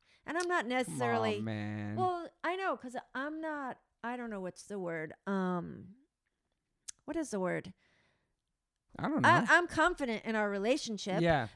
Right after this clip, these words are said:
Speaker 1: But that's the one thing that I was like, "Oh, yeah, he's gonna take off."
Speaker 2: Go where, man?
Speaker 1: I, I don't know.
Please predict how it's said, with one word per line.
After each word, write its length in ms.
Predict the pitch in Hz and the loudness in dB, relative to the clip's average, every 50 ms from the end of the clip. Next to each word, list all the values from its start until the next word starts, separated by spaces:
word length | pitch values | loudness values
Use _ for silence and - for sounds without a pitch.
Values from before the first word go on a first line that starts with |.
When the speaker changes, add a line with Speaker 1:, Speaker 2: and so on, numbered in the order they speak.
| _ | _
Speaker 1:
But 200 | - 277 269 - - _ _ _ _ _ _ - | 6 6 6 6 4 _ _ _ _ _ _ -2
that's 320 | 240 254 240 226 - - | 2 2 2 2 2 -2
the 120 | - 240 220 | -2 -2 -2
one 320 | 202 214 247 277 285 277 | 2 4 4 4 4 2
thing 360 | - 302 320 320 311 285 254 | 2 2 0 2 2 2 2
that 100 | 233 220 | 2 4
I 80 | 220 214 | 4 4
was 160 | 214 214 196 233 | 2 2 0 0
like, 220 | 226 220 214 - - | -2 -2 -2 -2 0
"Oh, 160 | 262 277 285 | 0 2 4
yeah, 220 | 269 262 254 240 | 4 2 2 0
he's 160 | 226 233 285 294 | 0 -2 -2 -2
gonna 140 | 302 254 233 | -2 -4 -4
take 280 | - 254 254 233 233 | -4 -2 -4 -2 0
off." 460 | 247 285 285 254 190 131 - - - - _ _ _ _ _ _ - - - - _ - - - 143 156 | 0 0 2 2 0 -2 -4 -10 -20 -20 _ _ _ _ _ _ -20 -20 -20 -20 _ -16 -6 -2 2 10
Speaker 2:
Go 180 | 170 214 220 208 | 12 12 12 12
where, 300 | 208 240 247 185 120 107 | 12 12 8 4 2 0
man? 220 | 110 120 131 143 | 0 -2 0 0
Speaker 1:
I, 320 | - 247 233 196 156 160 220 | 2 2 2 2 0 0 0
I 20 | |
don't 160 | 269 277 233 | 0 0 0
know. 320 | 196 180 190 226 294 302 | 0 -2 -2 -2 -2 -4